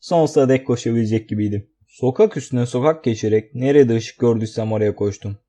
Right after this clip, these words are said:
Cebimde beş kuruş param olmadığı için de umursamıyordum. Dünya çok büyük. Yağmur çok tazeydi o an. Kurak sezonda neden yağmur yağıyor?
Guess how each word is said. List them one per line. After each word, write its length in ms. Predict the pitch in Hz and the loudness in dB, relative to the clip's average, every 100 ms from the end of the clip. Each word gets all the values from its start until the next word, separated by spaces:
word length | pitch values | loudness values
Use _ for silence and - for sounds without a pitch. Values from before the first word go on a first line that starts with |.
| _ _ _ | _ _ _
Cebimde 500 | 127 131 139 143 139 | 2 4 4 4 4
beş 180 | 151 | 2
kuruş 380 | - 131 117 - | 0 -4 -4 -2
param 260 | 117 117 120 | 0 0 0
olmadığı 260 | 123 123 | 0 -2
için 260 | 110 - 110 | -4 -6 -4
de 40 | |
umursamıyordum. 800 | 113 113 107 110 110 101 95 95 - _ _ _ _ 180 | -4 -4 -4 -4 -4 -4 -6 -8 -16 _ _ _ _ -6
Dünya 360 | 127 127 127 123 | -2 2 2 0
çok 320 | - 165 165 | 0 -2 -2
büyük. 400 | 107 101 - _ - | -4 -4 -10 _ -4
Yağmur 340 | 110 110 110 | 0 2 0
çok 280 | - 110 - | -2 -4 0
tazeydi 520 | 110 110 107 110 104 | 2 4 2 0 0
o 60 | 101 | -4
an. 200 | 98 101 _ _ _ _ | -6 -12 _ _ _ _
Kurak 340 | - 120 139 | 2 4 4
sezonda 460 | - 110 107 107 110 | 0 -4 -2 -4 -4
neden 260 | 110 127 143 | 0 2 2
yağmur 360 | 151 127 107 | 0 -2 -2
yağıyor? 380 | 98 98 98 | -4 -4 -6